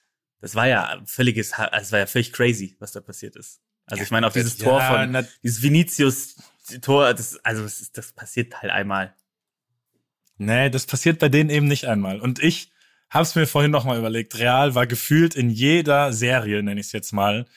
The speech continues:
Speaker 2: waren die schon raus. Die waren gegen Paris schon raus, als sie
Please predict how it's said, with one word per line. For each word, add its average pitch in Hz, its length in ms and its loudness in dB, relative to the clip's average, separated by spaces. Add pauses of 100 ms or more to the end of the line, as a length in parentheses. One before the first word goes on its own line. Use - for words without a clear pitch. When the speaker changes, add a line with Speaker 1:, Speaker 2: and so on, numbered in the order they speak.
(180)
Speaker 2:
waren 123 140 4
die 139 40 4
schon 123 180 0
raus. 101 320 -4
Die 120 120 -2
waren 135 180 4
gegen 143 220 4
Paris 139 340 2
schon 117 160 0
raus, 107 340 -2
als 113 220 -6
sie 113 240 -4